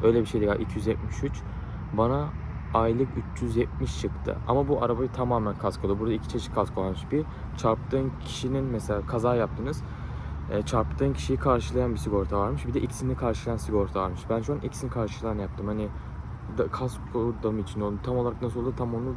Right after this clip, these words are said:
bilmiyorum. İkisini karşılayanı yaptık. O yüzden fazla. Ama bunu tek karşılayanı yaptığın zaman fiyat yarıya iniyor. E, tamam güzel ama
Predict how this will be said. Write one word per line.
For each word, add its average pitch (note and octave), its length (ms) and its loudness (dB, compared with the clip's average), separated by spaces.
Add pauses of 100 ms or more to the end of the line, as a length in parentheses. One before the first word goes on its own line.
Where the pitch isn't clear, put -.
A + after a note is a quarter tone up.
bilmiyorum. G#2 440 0 (540)
İkisini B2 260 -2
karşılayanı B2 600 2
yaptık. A#2 440 0
O A#2+ 80 6
yüzden A#2 240 2
fazla. G#2 600 -2 (520)
Ama A#2 180 4
bunu B2+ 160 2
tek C#3+ 240 2
karşılayanı B2 480 2
yaptığın B2 320 0
zaman A#2+ 280 0
fiyat B2 280 2 (300)
yarıya A#2 340 6
iniyor. G2+ 380 0 (680)
E, - 120 -2
tamam A#2 300 2
güzel B2 320 2
ama D#3 260 2